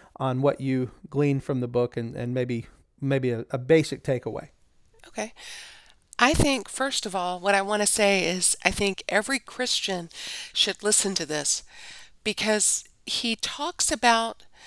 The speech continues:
Speaker 2: in The Gathering Storm, what he means is that in the ways of our culture, uh, uh, marriage, family, the church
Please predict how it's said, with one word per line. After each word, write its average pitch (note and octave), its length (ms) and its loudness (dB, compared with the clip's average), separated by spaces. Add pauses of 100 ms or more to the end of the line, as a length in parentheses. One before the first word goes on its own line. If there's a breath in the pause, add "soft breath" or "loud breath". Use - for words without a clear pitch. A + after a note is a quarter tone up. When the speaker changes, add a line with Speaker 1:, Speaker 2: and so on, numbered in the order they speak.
(260 loud breath)
Speaker 2:
in G#3 80 0
The G#3+ 80 2
Gathering B3+ 480 6
Storm, A3+ 640 0 (500 loud breath)
what A#3+ 160 6
he A#3 180 2
means A3+ 440 6
is F#3+ 300 2
that F#3+ 240 2 (180)
in G3+ 160 -6
the G3 80 -8
ways A3+ 500 4
of - 240 -8
our F#3+ 300 -6 (440 loud breath)
culture, F3+ 540 -2 (540 loud breath)
uh, - 160 -6 (160)
uh, F3+ 240 0
marriage, F#3+ 760 4 (160)
family, F#3+ 760 6 (540 soft breath)
the - 80 -10
church - 720 0